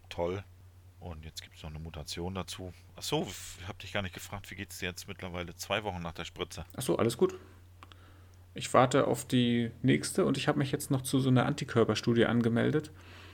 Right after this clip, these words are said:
Speaker 1: Mhm.
Speaker 2: wo im Prinzip gecheckt wird, ob man Antikörper entwickelt hat.
Speaker 1: Genau, das macht meine Frau auch schon seit einem Jahr mittlerweile.
Speaker 2: Ja, genau, aber als das letzte Mal war, da, keine Ahnung, ich glaub, da war ich halt auf Station, da hab ich das gar nicht so mitbekommen.
Speaker 1: Ja.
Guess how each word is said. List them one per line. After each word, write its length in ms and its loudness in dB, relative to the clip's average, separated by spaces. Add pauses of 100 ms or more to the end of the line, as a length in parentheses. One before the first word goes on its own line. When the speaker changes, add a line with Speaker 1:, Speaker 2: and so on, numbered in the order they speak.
(340)
Speaker 1:
Mhm. 160 -4
Speaker 2:
wo 160 6
im 100 4
Prinzip 540 -2
gecheckt 480 0
wird, 240 4
ob 220 0
man 260 8
Antikörper 460 4
entwickelt 360 2
hat. 200 -4 (800)
Speaker 1:
Genau, 200 -4
das 140 -4
macht 160 -12
meine 140 -8
Frau 280 -4
auch 340 -10
schon 380 -12
seit 260 -12
einem 400 -12
Jahr 360 -10
mittlerweile. 420 -14
Speaker 2:
Ja, 100 6
genau, 280 8
aber 160 8
als 220 4
das 220 -2
letzte 240 -2
Mal 220 4
war, 160 4
da, 180 2 (320)
keine 180 2
Ahnung, 240 2 (380)
ich 120 -8
glaub, 160 2
da 100 6
war 80 8
ich 100 2
halt 120 2
auf 80 -4
Station, 420 0
da 140 4
hab 100 0
ich 100 -4
das 200 -10
gar 100 4
nicht 120 0
so 80 -2
mitbekommen. 540 -4 (800)
Speaker 1:
Ja. 160 -8